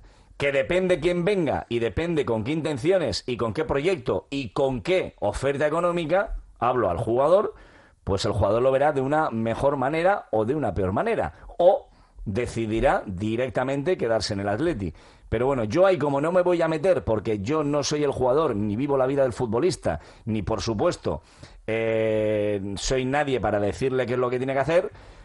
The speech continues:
pues, eh, lo que decida el jugador en un momento determinado, ya la temporada pasada decidió quedarse en el Atleti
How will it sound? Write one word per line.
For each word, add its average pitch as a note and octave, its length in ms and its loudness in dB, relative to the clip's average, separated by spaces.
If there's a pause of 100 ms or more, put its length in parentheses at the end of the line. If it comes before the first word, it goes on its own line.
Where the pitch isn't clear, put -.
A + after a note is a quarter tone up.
(140)
pues, G2 320 -2
eh, F#2 720 -2
lo G2 260 -2
que G#2+ 140 -2
decida B2+ 480 -2
el B2+ 100 2
jugador C3 580 2
en A2 180 -2
un B2+ 80 -2
momento C3+ 320 0
determinado, C3 600 0
ya C#3+ 200 2
la C#3+ 120 2
temporada C3+ 440 2
pasada C3+ 300 0
decidió B2+ 360 -2
quedarse A2+ 300 0
en B2 60 -4
el B2+ 80 -2
Atleti B2 420 -2